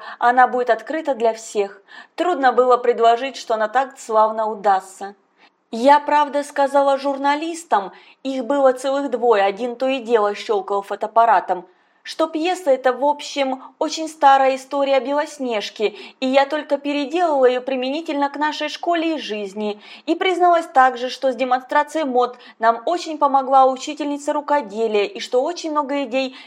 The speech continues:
я позаимствовала у своей мачехи. И все-таки меня хвалили. Сверх всякой меры и незаслуженно. Журналист даже посоветовал мне самой что-нибудь написать для их газеты.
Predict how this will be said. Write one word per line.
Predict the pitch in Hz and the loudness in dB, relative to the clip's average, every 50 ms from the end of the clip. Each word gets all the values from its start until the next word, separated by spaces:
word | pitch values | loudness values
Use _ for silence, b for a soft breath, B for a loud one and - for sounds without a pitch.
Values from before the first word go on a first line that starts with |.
| B | B
я | B 240 226 | B 0 2
позаимствовала | 233 240 226 - 233 240 269 294 311 294 - 294 277 269 269 269 262 | 2 2 2 2 2 0 0 -4 -8 -8 -4 -2 0 0 0 0 -2
у | - 220 | -4 -10
своей | 208 - 196 220 226 240 262 254 | -10 -4 -2 0 0 0 -2 -4
мачехи. | 240 214 202 190 180 185 - - - - - 202 196 180 - - _ _ _ _ _ _ - | -4 -2 -2 -2 -2 -4 -8 -16 -18 -12 -8 -6 -6 -6 -8 -12 _ _ _ _ _ _ -8
И | 226 226 | -8 -8
все-таки | 214 - - 302 311 294 277 277 254 | -6 -6 -6 -6 -4 -4 -6 -4 -4
меня | 220 220 214 214 214 220 | -4 -2 -2 0 -2 -2
хвалили. | 214 - - 208 208 202 196 196 185 185 180 180 B B B B B B | -2 -2 0 0 0 2 0 -4 -4 -4 -6 -6 B B B B B B
Сверх | B - - - 262 262 240 277 320 349 - - - | B -8 -2 2 2 2 2 0 -2 -4 -6 -8 -14
всякой | - - - 294 285 285 285 269 254 | -8 0 2 2 2 4 4 2 2
меры | 254 247 262 285 302 294 294 285 277 - - _ _ | 2 0 -4 -4 -2 -2 -4 -4 -8 -10 -16 _ _
и | - 277 269 | -6 -4 -2
незаслуженно. | 277 277 269 247 269 254 254 - 262 240 226 208 180 190 190 190 190 180 180 B B B B B B B | -2 -2 0 0 0 0 -2 -2 -4 -4 -2 -2 -4 -4 -4 -2 -2 -2 -2 B B B B B B B
Журналист | 208 233 269 247 254 254 254 254 269 262 226 | 0 0 2 4 6 4 4 4 2 0 2
даже | 247 247 247 247 247 | 4 4 4 2 -2
посоветовал | - 247 247 - 262 254 285 302 294 285 269 262 | -4 -6 -4 -2 -2 -2 -2 -2 0 2 2 2
мне | 262 254 254 254 | 2 0 -4 -4
самой | 254 254 - 262 254 262 302 311 | -4 -2 -2 -2 -2 -2 -4 -6
что-нибудь | 294 - - 302 285 277 277 240 277 269 | -6 -8 -6 -6 -6 -4 -4 -4 -6 -4
написать | 254 254 247 262 254 254 - 285 277 233 | -6 -6 -6 -6 -6 -2 -2 -2 -2 0
для | 240 262 | 0 -2
их | 269 269 247 | -2 -2 0
газеты. | 220 277 277 277 247 214 226 233 208 214 - 214 196 - - | 2 2 2 2 0 -4 -2 -2 -2 -2 -2 -2 -4 -4 -6